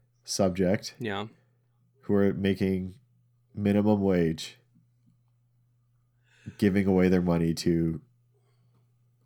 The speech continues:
Speaker 1: a multimillionaire.
Speaker 2: I'm willing to bet that a good majority of it are children that
Speaker 1: With their
Speaker 2: have,
Speaker 1: parents' credit
Speaker 2: that
Speaker 1: cards?
Speaker 2: have access to their parents' money. I'm willing to bet there's a good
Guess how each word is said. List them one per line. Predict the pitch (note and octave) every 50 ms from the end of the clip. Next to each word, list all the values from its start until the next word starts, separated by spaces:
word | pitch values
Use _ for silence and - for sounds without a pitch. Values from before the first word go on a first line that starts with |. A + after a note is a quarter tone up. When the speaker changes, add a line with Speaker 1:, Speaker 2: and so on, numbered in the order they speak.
| _ _ _ _ _ _ -
Speaker 1:
a | F2 F2
multimillionaire. | F2+ F2+ E2+ E2+ - E2 D#2+ D#2 D2 C2+ - - - - - - -
Speaker 2:
I'm | C#3+ E3 F#3 F#3+
willing | F#3 F3+ E3 C#3+ C3 B2 A#2+ A2
to | G#2
bet | G2+ G2+ G#2 G2+ G2+ G2+ G#2+ A2+ - _ _ _ _ -
that | A#2 G#2+ A2 G#2+ G#2
a | G#2
good | G2+ G#2 A#2 A#2 A2+
majority | A2+ A2 G#2 F#2+ G2+ A2 G#2 G2+ G#2+ A2+ B2 B2+ C3+
of | C3+ C#3+ C#3+
it | D#3 E3+ F#3 G#3 - _ _ _ _ _ _ _ _ _ -
are | A#2 A2+ A2
children | G#2+ - - - B2+ A2+ A2+ A2+ A#2 B2+ C3+ D3 E3+ F3+ - _ _ _ _ _ _ _ _ _ _ _ _ _ _ _ _ _ _ _ _ _
that | - A#2 A2 G#2+ G#2+ G#2 G2+ G2+ G2+ G2+ G#2+
Speaker 1:
With | A2+ -
their | A#2 G#2+
Speaker 2:
have, | - -
Speaker 1:
parents' | B2 B2+ B2+ A#2+ -
credit | - - - A#2 - -
Speaker 2:
that | -
Speaker 1:
cards? | D#3+ D#3 G3+ F3
Speaker 2:
have | A2+ A2+ A2
access | A2+ A2 A2 A2 - - B2+ A#2 -
to | - A#2
their | G#2+ G#2 G2+
parents' | - A#2+ A2 G#2+ G#2 G#2 G2+ - C3
money. | A2+ A2 G#2+ F2+ - - _ _ _ _ _ _ _ _ _ _ _ _ _ _ _ _ _ _ _ _ _ _ _ _ _ _ _ _ _ - -
I'm | C3 C#3+ D3+
willing | D3+ D#3+ D#3+ D3+
to | C#3
bet | C3 C#3 C#3 - -
there's | C#3 C3+ B2+ B2+
a | A#2+
good | A#2 A#2 B2 B2 B2 A#2+ A2+